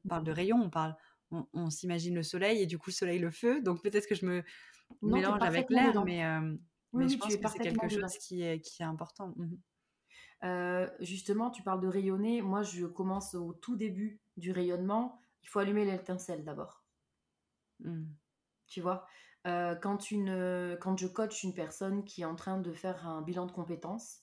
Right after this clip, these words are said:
Speaker 2: souvent, très souvent, mes clientes après les premières sessions, elles se remettent, euh, elles remettent leur vie en, en, en cause, enfin en cause. Elles remettent, euh,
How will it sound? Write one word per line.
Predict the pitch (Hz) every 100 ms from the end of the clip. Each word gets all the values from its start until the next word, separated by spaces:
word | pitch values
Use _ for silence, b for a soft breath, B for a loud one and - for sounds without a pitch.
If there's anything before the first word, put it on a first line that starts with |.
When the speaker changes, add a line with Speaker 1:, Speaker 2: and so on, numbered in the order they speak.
| _
Speaker 2:
souvent, | - 226 202 190 185 _ _ - -
très | 233
souvent, | 220 214 185
mes | 202 180
clientes | - 185 190 233 - b b b b -
après | 175 175 220
les | 185
premières | - 190 190
sessions, | - 180 - 202 202 -
elles | - 160
se | 185
remettent, | 180 180 185 185
euh, | 180 165 160 160 B B
elles | - 170
remettent | 185 202
leur | 190 170
vie | 175
en, | 190
en, | 175 120 165 165
en | 160
cause, | 156 208 226 226
enfin | -
en | 143
cause. | 147 160 147 - B B B
Elles | 170
remettent, | 175 185 196 185
euh, | 175 170